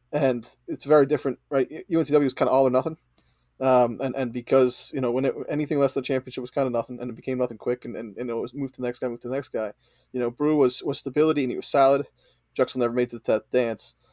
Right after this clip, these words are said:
And, and, you know, eventually, uh, unfortunately, those, those mid, mid-teen years here, uh, this century, you know, in twenty fifteen, twenty sixteen, just, you know, it, it went, went south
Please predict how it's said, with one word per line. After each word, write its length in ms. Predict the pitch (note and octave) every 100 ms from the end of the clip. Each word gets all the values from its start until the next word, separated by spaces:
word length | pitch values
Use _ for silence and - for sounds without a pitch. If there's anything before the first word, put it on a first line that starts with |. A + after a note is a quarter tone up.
| _ _
And, 140 | B2 B2
and, 220 | C#3 A#2+
you 100 | C3+
know, 120 | A#2
eventually, 580 | A2+ C3 B2 - A#2 G#2 - -
uh, 220 | G2+ F#2 F#2+
unfortunately, 400 | A#2 A#2 A#2 A2
those, 80 | G#2+
those 160 | A2+ A2
mid, 240 | B2 A2 - _ _
mid-teen 520 | B2 B2 - - B2+ A#2+
years 480 | A2 G#2+ A2 - _ _ _ _ _
here, 500 | A#2 A2+ G#2+ G2+ E2
uh, 40 |
this 140 | A2+ A#2
century, 280 | A2+ - B2+
you 80 |
know, 200 | G#2+ G#2 - -
in 260 | A2+ G#2 G#2+
twenty 280 | - A2+
fifteen, 320 | A2+ G#2+ - G#2+
twenty 200 | - -
sixteen, 360 | G#2+ - A2
just, 260 | G2 F#2+ - _ _ _ _
you 80 | G#2
know, 80 | G2+
it, 180 | G2 -
it 120 | A#2
went, 200 | A2 G2 -
went 160 | B2 G2
south 240 | G2+ F#2+